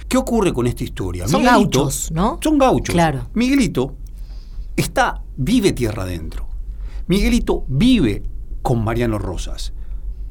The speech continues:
Speaker 1: Miguelito tiene una participación interesantísima al interior del libro, auxiliándolo a, a Mansilla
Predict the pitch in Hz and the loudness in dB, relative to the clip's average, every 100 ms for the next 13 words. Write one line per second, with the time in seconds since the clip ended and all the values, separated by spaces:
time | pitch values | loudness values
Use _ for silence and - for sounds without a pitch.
0 | - - - 180 220 233 - 180 202 214 | -8 -4 2 2 4 2 2 0 0 0
1 | 170 110 - - - - 95 - 214 156 | 0 -2 -4 -2 -2 -4 -2 0 2 4
2 | 135 175 - - 131 117 123 110 101 110 | 2 -2 -10 -4 0 2 2 2 -2 -2
3 | 208 175 123 107 113 - 120 120 110 123 | -2 0 0 0 -2 -2 0 0 2 2
4 | 202 247 117 - - 101 110 110 92 101 | 4 4 4 -2 -6 -4 -2 -2 -2 -4
5 | 139 - - - - - - - - - | -4 -6 -10 -10 -10 -8 -8 -10 -10 2
6 | 175 208 - - 202 240 262 226 185 107 | 4 4 2 4 4 6 6 6 6 4
7 | - - - - - - 110 120 123 226 | 0 -8 -8 -8 -8 -2 0 2 4 4
8 | - 160 165 | 2 0 -4